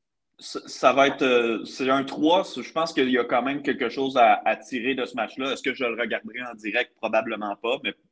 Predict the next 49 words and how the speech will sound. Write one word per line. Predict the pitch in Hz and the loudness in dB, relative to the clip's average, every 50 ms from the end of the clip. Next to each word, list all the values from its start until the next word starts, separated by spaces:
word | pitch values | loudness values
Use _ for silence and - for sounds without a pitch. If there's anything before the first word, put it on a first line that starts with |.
| _ - - | _ 0 0
après, | 107 107 - 107 127 131 | 0 0 2 -2 -2 -2
sans | 131 - - 123 113 113 | -2 -4 -8 -6 -4 -4
doute, | 104 - 131 120 | -2 -2 -2 -4
je | 107 104 | -2 -2
vais | 104 101 | 0 0
aller | 95 92 101 101 | 0 0 0 -2
voir | 101 110 113 113 107 | 0 0 -2 0 0
les, | 113 104 104 104 98 | 0 0 0 0 0
euh, | 90 87 - - - - - _ - | -2 -4 -6 -10 -20 -20 -18 _ -2
les | 131 127 117 | -2 0 0
faits | - 131 113 - | 0 -2 -2 -2
saillants | 127 113 110 117 123 131 | -2 -2 -2 -2 -2 -2
de | 120 110 | -4 -4
ce | 104 - - 120 | -6 -6 -6 -4
match-là. | 110 107 107 - - 120 123 131 139 - - - - _ _ _ _ - - | -2 -2 -4 -4 -4 -2 0 0 0 -2 -6 -20 -20 _ _ _ _ -2 4
Euh, | 110 113 110 107 - - | 6 8 8 6 4 0
deux, | 131 135 147 147 147 | -6 -4 -2 -2 0
deux | 143 139 | -2 0
carrières | 143 143 131 127 123 123 127 123 120 | 2 2 4 4 4 2 2 -2 -4
recrues | 127 110 - - 147 135 | -6 -6 -6 -6 -8 -6
dont | 113 123 117 120 - | -6 -6 -8 -6 -8
on | 123 120 110 | -10 -10 -8
veut | 117 110 | -8 -8
voir | 98 107 113 117 117 110 | -6 -4 -4 -2 0 0
la | 107 101 | -2 -2
progression, | - 110 104 92 101 104 101 - 123 120 117 | -2 -4 -6 -2 -2 -4 -6 -6 -10 -12 -10
c'est | - - 117 107 | -6 -2 -2 -2
évident. | - 113 107 107 104 107 117 123 131 143 107 95 | -2 -2 -4 -4 -4 -2 -2 0 0 -2 -2 -4
On | 107 107 | -6 -4
a | 113 | -4
eu | 117 113 | -4 0
peur | - 135 143 151 139 - | 6 6 6 6 6 2
pour | 135 127 | -2 -4
Anthony | 127 123 123 123 117 117 117 | -4 -4 -4 -6 -8 -6 -4
Richardson. | 117 113 - - 104 95 - - 123 135 160 160 135 - | -6 -6 -4 -6 -8 -8 -8 -8 -8 -8 -8 -10 -8 -4
À | 98 98 | 0 4
la | 98 95 | 4 4
fin | - - 131 127 | 2 2 -4 -4
du | 120 107 113 | -4 -2 0
match | 117 117 117 - | -2 -2 -2 -2
contre | 131 107 110 | -10 -6 -4
les | 113 107 | -4 -2
Jaguars, | 113 101 98 95 123 127 127 - | 0 0 0 2 2 0 0 0
s'est | - 120 104 | -4 -6 -4
blessé. | 92 110 107 90 - - 135 151 151 _ _ _ _ _ _ - 98 | -4 -4 -4 -4 -2 0 0 0 -2 _ _ _ _ _ _ -4 0
Euh, | 107 107 107 107 107 104 110 104 - - | 4 4 6 4 4 2 0 -2 -2 0
en | 117 113 110 | 0 2 4
date | 113 123 131 131 113 120 | 6 6 6 6 4 -2
d'aujourd'hui, | 135 123 117 123 120 113 113 107 104 113 117 127 139 151 139 | -4 -2 -2 -2 -4 -4 -6 -10 -8 -4 0 0 0 -2 -4